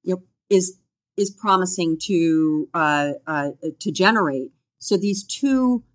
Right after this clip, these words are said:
um, these two corners work both in tandem with one another and also their, their sort of intention with one another, but in a positive way.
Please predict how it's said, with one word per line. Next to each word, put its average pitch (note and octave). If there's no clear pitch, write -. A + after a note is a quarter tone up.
um, F3
these G3+
two C4+
corners A#3+
work G#3+
both F#3+
in F#3
tandem G#3
with C4+
one C4+
another C4+
and A#3
also G3+
their, F3+
their F#3
sort F#3
of F3
intention G3
with A#3+
one A#3
another, B3
but G#3+
in G3
a E3+
positive E3
way. -